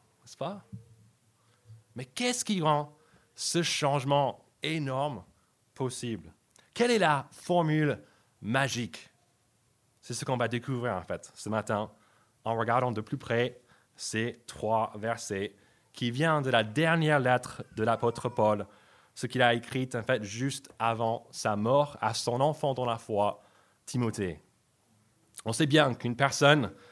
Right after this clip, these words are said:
sur son lit de mort ne perd pas de temps avec les politesses, et c'est la même chose qu'on voit dans ce livre de deux Timothée. Euh, il voit Paul droit au but et il donne ses derniers conseils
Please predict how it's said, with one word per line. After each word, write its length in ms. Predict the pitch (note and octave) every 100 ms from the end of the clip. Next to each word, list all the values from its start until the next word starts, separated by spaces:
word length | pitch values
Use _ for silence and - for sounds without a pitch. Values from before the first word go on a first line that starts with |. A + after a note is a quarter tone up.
| - - - -
sur 380 | - C3+ C#3
son 160 | - B2+
lit 120 | C3+
de 60 | C3+
mort 500 | B2 B2+ C#3 C#3+ - - - - -
ne 100 | A2
perd 300 | A2+ D#3 C#3+
pas 160 | D3 D3
de 60 |
temps 280 | B2+ D3 C#3
avec 240 | B2+ A#2 A#2
les 80 |
politesses, 720 | A2+ B2 A#2+ A#2 A#2+ - - _ _ _ _ _
et 80 | B2
c'est 160 | A#2+ C3+
la 100 | A#2
même 280 | B2 C#3 C3+
chose 280 | - B2+ B2+
qu'on 140 | A#2+
voit 420 | G#2 G#2 G#2+ A2+ A#2+
dans 240 | A2+ A#2
ce 160 | A2+ A#2
livre 300 | A2 G#2+ G2+
de 80 |
deux 300 | F#2 G#2+ A2 A2+
Timothée. 580 | G#2 G#2+ A2 C3 A#2+ - - _ -
Euh, 100 | G#2
il 140 | A#2+ A#2
voit 420 | A#2 C3+ C3 A2 - _
Paul 280 | C#3+ C3+ G#2+
droit 280 | B2 D3 D3+
au 100 | D3
but 300 | C3+ D3+ C3+ -
et 60 |
il 80 | A#2+
donne 180 | B2 D3+
ses 200 | C#3 C#3
derniers 640 | A#2+ F3 E3 E3 D#3 D#3 - - _
conseils 680 | D3+ C#3 C3 B2+ A#2+ A#2+